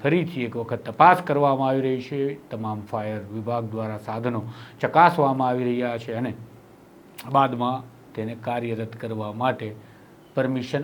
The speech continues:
આપવામાં આવે છે, જો નથી તો તેને બંધ કરવા માટેની નોટિસો ઇસ્યુ થઈ રહી છે તેવા પણ સમાચાર મળી રહ્યા છે. ત્યારે આ બધી જ વસ્તુ હવે મોડી થઈ ગઈ હોય તેવું જણાય છે, કારણ કે ફરી એક વખત ગુજરાતે સત્યાવીસ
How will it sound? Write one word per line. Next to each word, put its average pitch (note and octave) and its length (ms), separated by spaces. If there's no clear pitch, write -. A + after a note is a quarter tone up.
આપવામાં D3 540
આવે G#2+ 160
છે, C3+ 180
જો B2 100
નથી A#2+ 380
તો C3+ 120
તેને A2+ 260
બંધ C3 320
કરવા A2 320
માટેની A2 480
નોટિસો A2 420
ઇસ્યુ E3 300
થઈ A2+ 180
રહી G#2+ 220
છે F#3 80
તેવા F#3 280
પણ D3 220
સમાચાર B2+ 560
મળી G#2+ 260
રહ્યા G2+ 300
છે. A2+ 160
ત્યારે A#2 280
આ B2 60
બધી C3 360
જ C#3 80
વસ્તુ B2+ 360
હવે A2+ 180
મોડી D3 320
થઈ A#2 140
ગઈ A2 240
હોય C#3 160
તેવું A2 300
જણાય B2 320
છે, A3 140
કારણ B2 320
કે - 60
ફરી B2 300
એક A#2 100
વખત A2 300
ગુજરાતે A2+ 440
સત્યાવીસ A2 560